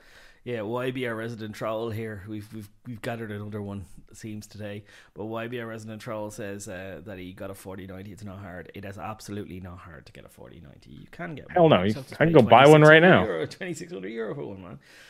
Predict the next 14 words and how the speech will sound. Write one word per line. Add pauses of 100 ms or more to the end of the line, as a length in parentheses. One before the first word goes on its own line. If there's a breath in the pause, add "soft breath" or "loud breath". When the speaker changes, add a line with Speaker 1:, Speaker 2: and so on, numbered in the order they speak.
(360 soft breath)
Speaker 2:
Yeah. (380)
I'm,
let
me, (180)
let
me, (120)
I'm
just
gonna
jump
on
Newegg
right
now.